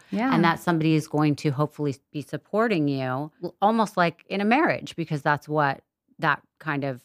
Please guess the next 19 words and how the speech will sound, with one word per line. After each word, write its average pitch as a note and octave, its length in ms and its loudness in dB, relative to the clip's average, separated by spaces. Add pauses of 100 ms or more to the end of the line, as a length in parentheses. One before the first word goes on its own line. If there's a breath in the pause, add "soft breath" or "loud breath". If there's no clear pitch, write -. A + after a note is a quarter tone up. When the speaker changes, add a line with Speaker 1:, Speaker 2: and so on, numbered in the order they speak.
Speaker 2:
relationship C#3+ 720 -4
is, C#3+ 440 0
because C#3+ 600 -4
they D3 100 -2
should C#3+ 180 -6
be C#3 80 -4
giving C#3+ 360 0
you C#3 160 0
something B2+ 640 -4
to - 120 -4
get C3+ 300 -2
something C3 320 -6
else, B2+ 200 -6
which C#3+ 200 -10
is C3+ 100 -8
your C3 140 -4
affection, C3 480 -6
your A#2+ 120 -6
time. C3 540 2